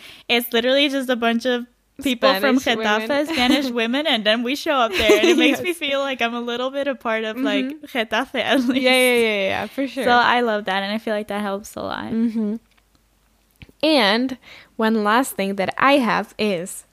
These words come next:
Speaker 2: you are going to learn so many new things.
Speaker 1: Oh,
Speaker 2: For
Speaker 1: yeah.
Speaker 2: example,
Speaker 1: <laughs>
Speaker 2: new recipes,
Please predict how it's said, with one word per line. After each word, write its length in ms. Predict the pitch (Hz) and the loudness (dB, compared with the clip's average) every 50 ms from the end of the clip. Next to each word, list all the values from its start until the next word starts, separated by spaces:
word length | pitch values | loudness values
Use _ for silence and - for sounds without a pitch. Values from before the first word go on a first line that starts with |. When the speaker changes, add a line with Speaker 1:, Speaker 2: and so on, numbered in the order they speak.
| _ - - - - - _ _ _ | _ -20 -20 -20 -20 -20 _ _ _
Speaker 2:
you 380 | 214 208 220 233 240 277 302 | -4 0 0 2 2 4 4
are 180 | 277 247 240 233 | 6 6 6 6
going 260 | 233 233 226 233 254 247 | 4 4 2 2 2 0
to 140 | - 233 | 0 0
learn 400 | 208 202 190 190 196 202 208 214 - _ | 2 4 4 4 4 2 0 -2 -4 _
so 420 | - - - - 226 214 226 254 | -8 -6 -2 2 2 4 4 4
many 300 | 262 262 247 220 220 220 | 2 2 2 2 2 2
new 220 | 220 214 208 208 214 | 2 2 0 0 -2
things. 580 | - - 214 101 98 214 226 - - - - - _ _ - - - - | -2 -2 -2 -2 -4 -8 -10 -12 -14 -18 -20 -20 _ _ -20 -18 -10 -6
Speaker 1:
Oh, 220 | 220 214 214 214 208 | -6 -4 -4 -2 2
Speaker 2:
For 140 | 208 214 208 | 2 4 4
Speaker 1:
yeah. 60 | 202 | 4
Speaker 2:
example, 760 | 202 196 - 349 415 339 262 - 185 170 156 165 175 190 208 - _ _ - 370 - | 2 0 0 0 2 2 0 0 -2 -2 -2 -2 -4 -6 -10 -14 _ _ -10 -8 -8
Speaker 1:
<laughs> 280 | - - - - - - | -8 -12 -14 -16 -10 -4
Speaker 2:
new 300 | 202 214 214 208 202 190 | 0 2 2 4 2 4
recipes, 760 | 185 196 196 302 453 - - 277 226 202 196 190 214 294 | 4 6 6 6 6 4 4 2 4 4 4 4 6 6